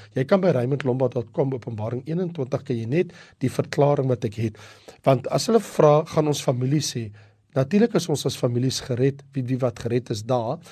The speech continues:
maar jy gaan nie vermenigvuldig soos die mense op die aarde. Daar's aardse mense en daar's hemelse mense. Daar's mense met verheerlikte liggame en daar's mense wat nie verheerlikte liggame het nie.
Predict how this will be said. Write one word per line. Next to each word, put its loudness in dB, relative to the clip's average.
maar 6
jy 2
gaan 2
nie 2
vermenigvuldig 0
soos -2
die 2
mense 0
op -2
die -2
aarde. 4
Daar's -4
aardse 2
mense -2
en -2
daar's 0
hemelse 0
mense. -8
Daar's 0
mense 2
met 0
verheerlikte 0
liggame -4
en -2
daar's 2
mense -2
wat 0
nie -2
verheerlikte -6
liggame -8
het -8
nie. -12